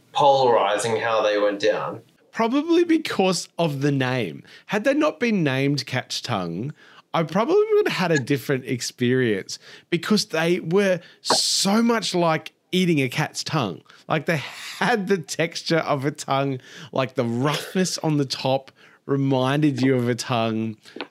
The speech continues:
Speaker 2: the gelatinous texture of them.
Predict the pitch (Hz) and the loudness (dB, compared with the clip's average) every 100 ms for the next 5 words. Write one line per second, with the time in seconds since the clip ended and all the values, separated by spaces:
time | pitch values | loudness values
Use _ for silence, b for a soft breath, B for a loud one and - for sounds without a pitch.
0 | - 127 120 101 123 135 127 143 143 156 | -2 -2 0 -2 0 2 4 2 0 0
1 | 151 139 - - - 127 - - 123 - | 2 2 -2 -6 -6 -6 -6 -2 -2 0
2 | 110 98 104 110 101 107 | -2 -2 -2 0 0 -4